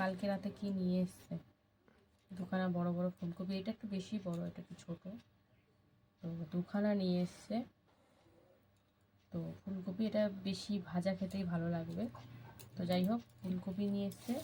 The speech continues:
আর এই দেখো, এই ফলটা নিয়ে আসা হয়েছে কালকে। কোনোদিন খাইনি এটা, ফার্স্ট টাইম টেস্ট করব, দেখা যাক কেমন লাগে।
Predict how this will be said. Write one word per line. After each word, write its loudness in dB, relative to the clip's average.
আর 0
এই 4
দেখো, -2
এই 0
ফলটা -4
নিয়ে 4
আসা -2
হয়েছে 0
কালকে। -4
কোনোদিন 2
খাইনি 4
এটা, -2
ফার্স্ট -10
টাইম 2
টেস্ট -6
করব, -2
দেখা -4
যাক 0
কেমন -4
লাগে। -6